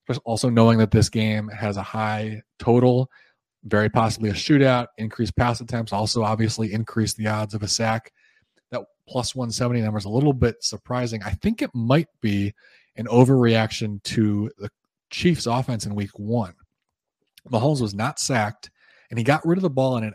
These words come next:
average of two point three seconds. That, if, if he gets rid of the ball that fast,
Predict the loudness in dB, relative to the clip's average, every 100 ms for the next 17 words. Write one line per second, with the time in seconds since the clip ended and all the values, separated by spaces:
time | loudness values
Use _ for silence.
0 | -6 -4 -2 -2 -4 -6 0 0 2 2
1 | 0 -6 -12 -6 -2 -2 -4 -4 -4 -6
2 | -12 _ -16 -16 _ _ _ _ _ _
3 | _ -20 -6 -2 0 -2 -10 _ _ _
4 | -4 -2 0 4 4 6 6 6 8 6
5 | 4 2 2 2 -2 -14